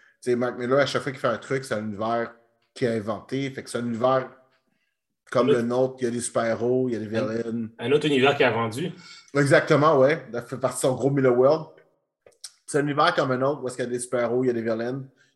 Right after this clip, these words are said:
Speaker 1: Puis, euh, c'est un groupe, finalement, de vil-, il y a un, un dude qui est pogné, il doit de l'argent. Fait qu'un groupe de villains se rassemble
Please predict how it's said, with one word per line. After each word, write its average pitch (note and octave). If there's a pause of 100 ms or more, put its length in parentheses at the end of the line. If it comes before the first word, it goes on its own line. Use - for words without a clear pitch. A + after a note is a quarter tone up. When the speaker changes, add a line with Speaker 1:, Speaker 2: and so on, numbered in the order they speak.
(140)
Speaker 1:
Puis, B2
euh, A2+
c'est C#3
un B2
groupe, D3
finalement, B2+
de A#2
vil-, A2
il B2+
y C3
a B2
un, C3 (100)
un B2
dude C#3+
qui -
est -
pogné, B2
il C#3
doit B2
de A#2+
l'argent. A#2 (420)
Fait A2
qu'un B2
groupe C#3
de C3+
villains A#2+
se C3
rassemble B2